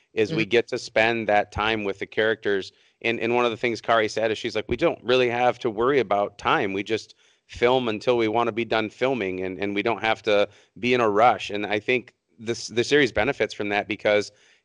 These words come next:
Speaker 1: after the first episode, I said it, and then I, it was even m-, true more so after this one.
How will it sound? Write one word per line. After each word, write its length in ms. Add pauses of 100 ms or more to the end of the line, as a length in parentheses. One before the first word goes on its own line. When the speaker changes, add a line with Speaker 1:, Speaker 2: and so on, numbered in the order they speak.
(180)
Speaker 1:
after 280
the 100
first 300
episode, 640
I 120
said 240
it, 120
and 140
then 80
I, 140 (1000)
it 100
was 200
even 340
m-, 140
true 220
more 240
so 220
after 200
this 200
one. 220